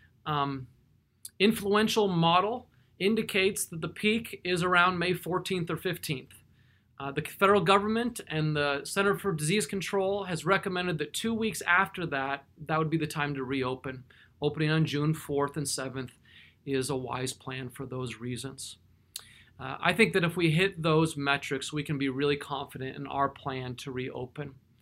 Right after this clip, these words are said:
And we have a lot of confidence that we can do that by the end of May, start of June. So what will this look like? We're not positive,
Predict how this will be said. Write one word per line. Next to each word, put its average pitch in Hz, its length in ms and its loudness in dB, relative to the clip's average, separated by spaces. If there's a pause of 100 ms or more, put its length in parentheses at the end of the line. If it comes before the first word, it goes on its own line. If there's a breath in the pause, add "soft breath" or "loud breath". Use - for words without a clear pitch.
(360 loud breath)
And 131 280 -4
we 131 420 4
have 135 180 -4
a 139 40 -2
lot 139 140 2
of 131 60 -4
confidence 131 540 -6
that 156 80 -6
we 135 100 -6
can 131 180 -8
do 127 180 -4
that 127 260 -8
by 127 160 -8
the 127 200 -6
end 127 160 -6
of 113 140 -8
May, 123 300 -10
start 127 340 -8
of 110 140 -14
June. 127 340 -8 (480 loud breath)
So 226 140 4
what 262 180 10
will 262 80 8
this 262 180 8
look 233 280 6
like? - 440 -8 (460 loud breath)
We're 202 240 6
not 220 260 6
positive, 208 760 2